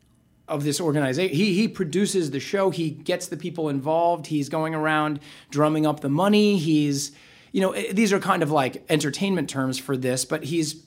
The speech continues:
essentially bringing all these people together under, obviously, a very missionary zeal of,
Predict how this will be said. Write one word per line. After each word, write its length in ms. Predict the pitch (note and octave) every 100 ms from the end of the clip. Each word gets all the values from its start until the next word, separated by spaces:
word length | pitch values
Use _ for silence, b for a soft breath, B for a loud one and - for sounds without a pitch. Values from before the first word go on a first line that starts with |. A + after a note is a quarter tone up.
| -
essentially 680 | D3+ B3+ D4+ F3 D#3 D3+ B B B B
bringing 320 | C#3+ F3+ A#3+ A3
all 120 | G3
these 120 | F3
people 200 | F3 D#3+
together 320 | E3+ E3+ E3
under, 400 | F#3 F#3 D#3 C#3+
obviously, 400 | D3 D3 C#3 D3
a 40 | C3
very 180 | B2+ B2
missionary 640 | D3+ D#3+ D3 B2+ B2 A#2+
zeal 400 | B2 B3 D3+ C3
of, 160 | C3